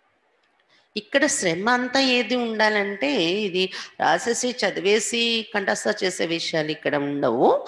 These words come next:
కానీ కేవలం బాబాను జ్ఞాపకం చేసుకోవడం ద్వారా వారసత్వం దొరుకుతుంది. ఇది ఆచరణలో తేవటంలో శ్రమ పడాలి అన్నమాట మనం.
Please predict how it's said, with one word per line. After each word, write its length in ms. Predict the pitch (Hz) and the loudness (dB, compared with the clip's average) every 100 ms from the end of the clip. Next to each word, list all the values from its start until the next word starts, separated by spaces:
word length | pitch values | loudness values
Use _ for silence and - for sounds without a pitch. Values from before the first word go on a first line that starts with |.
| - - - | -8 -12 -2
కానీ 200 | 247 285 285 | 0 0 0
కేవలం 500 | 240 233 247 277 269 202 160 | 4 4 6 6 4 0 0
బాబాను 760 | 170 190 190 220 233 254 311 | 2 2 2 2 2 0 -2
జ్ఞాపకం 580 | 220 196 - - 214 202 - - | 0 0 -2 -4 -4 -4 -4 -4
చేసుకోవడం 720 | 156 - - - 147 151 147 | -4 -6 -8 -4 -2 -2 -4
ద్వారా 300 | 135 131 226 185 | -4 -2 -2 2
వారసత్వం 840 | 151 156 175 - 185 - 208 196 | 2 2 0 -4 -4 -4 -8 -2
దొరుకుతుంది. 800 | 151 - - 151 147 143 143 - - _ _ - | -2 -2 -6 -10 -10 -8 -8 -10 -14 _ _ -6
ఇది 340 | 180 381 453 - _ _ _ _ _ - | 0 0 -2 -8 _ _ _ _ _ -2
ఆచరణలో 760 | - - - 165 156 156 180 294 - - _ _ _ _ _ _ _ _ _ _ - | 0 0 -2 -2 -2 -2 0 -2 -4 -18 _ _ _ _ _ _ _ _ _ _ 0
తేవటంలో 600 | 196 190 190 202 214 320 | 2 2 0 -2 0 0
శ్రమ 360 | - 208 165 | 0 0 0
పడాలి 520 | 160 - 131 135 135 139 | -2 0 0 0 -2 -4
అన్నమాట 380 | 143 131 - | -4 -6 -4
మనం. 340 | 127 123 117 | -6 -4 -8